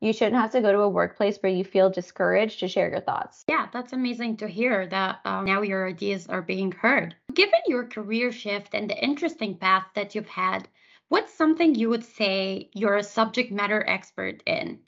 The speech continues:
Speaker 2: A skill that helps you every day in your job or even in your personal life?
Speaker 1: This is a tricky question. I'm hesitant to say social media because it's so ever-changing,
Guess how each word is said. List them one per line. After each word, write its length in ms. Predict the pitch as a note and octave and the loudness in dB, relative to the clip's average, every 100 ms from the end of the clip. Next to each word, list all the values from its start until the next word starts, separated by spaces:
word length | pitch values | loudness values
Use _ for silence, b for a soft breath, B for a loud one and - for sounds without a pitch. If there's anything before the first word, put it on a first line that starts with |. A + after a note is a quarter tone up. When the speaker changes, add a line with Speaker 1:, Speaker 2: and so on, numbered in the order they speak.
| - | -2
Speaker 2:
A 80 | |
skill 500 | E3+ - - C#4 C#4+ C#4 | -2 -2 0 4 4 2
that 200 | B3+ - | -2 0
helps 340 | A#3 C4+ - | 0 0 -4
you 120 | C4 | -2
every 260 | A#3+ A#3+ A#3+ | -2 0 -2
day 240 | A#3 A3+ | 2 2
in 80 | A3+ | 2
your 160 | G#3+ G#3+ | 0 0
job 480 | G#3 G3+ G3+ G3+ - | 0 2 2 0 -6
or 140 | G3+ | -6
even 260 | G#3+ A3+ C#4 | -2 2 2
in 120 | G3 | 2
your 100 | F3+ | -2
personal 420 | F3+ F3 - G3 | -4 -6 -6 -4
life? 460 | - - - - _ _ - | -4 -4 -8 -20 _ _ -6
Speaker 1:
This 160 | G#3+ A#3+ | -6 -2
is 140 | A3 | 0
a 60 | - | -2
tricky 380 | - G#3 B3+ C4 | 0 0 2 2
question. 720 | - F#3+ - - G3+ C4+ D4+ B B B | 4 2 4 0 4 2 0 B B B
I'm 160 | G#3 | 0
hesitant 440 | A#3+ G3+ A3+ B3+ C4+ | 2 2 4 0 0
to 100 | D#4 | -4
say 540 | - A3 G3+ G#3+ G#3+ - | 0 2 4 2 0 -6
social 380 | _ - F#3 B3 | _ -2 0 0
media 380 | G#3 F3+ F3+ F#3+ | -2 -2 2 2
because 280 | F#3+ A#3 F#3+ | 0 -4 -4
it's 180 | F#3+ - | -4 -2
so 180 | F3 F#3 | -2 0
ever-changing, 840 | - F3+ F3+ - C#3 - G#3+ E4 | 0 -2 -2 -6 -6 -4 -2 -2